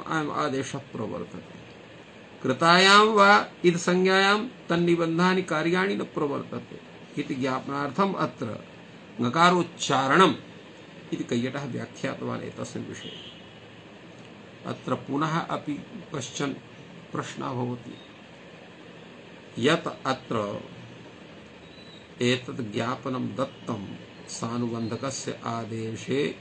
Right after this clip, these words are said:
इति कार्यं न भवति, तर्हि एतस्य ज्ञापनस्य प्रयोजनं किं वर्तते? किम् एतस्य ज्ञापने प्रयोजनं? भाष्यकारः किञ्चित् एतस्मिन् विषये कथयेत्। ततः पूर्वमेव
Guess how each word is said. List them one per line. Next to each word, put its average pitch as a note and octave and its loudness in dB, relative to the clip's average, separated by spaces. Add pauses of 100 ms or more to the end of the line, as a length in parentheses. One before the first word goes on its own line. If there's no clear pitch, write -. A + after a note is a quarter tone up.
इति B2 -8
कार्यं A2+ -6
न A#2+ -8
भवति, A#2+ 0 (1500)
तर्हि A3 2
एतस्य G3 0
ज्ञापनस्य F3 0
प्रयोजनं G#3 4
किं D3 -2
वर्तते? - -10
किम् D#3+ 0
एतस्य F#3 0
ज्ञापने D#3 -2
प्रयोजनं? - -8 (1900)
भाष्यकारः F3+ 4 (2750)
किञ्चित् D3+ 4
एतस्मिन् C#3 -2
विषये B2+ 0
कथयेत्। B2+ 0
ततः C3 -8
पूर्वमेव C3+ 2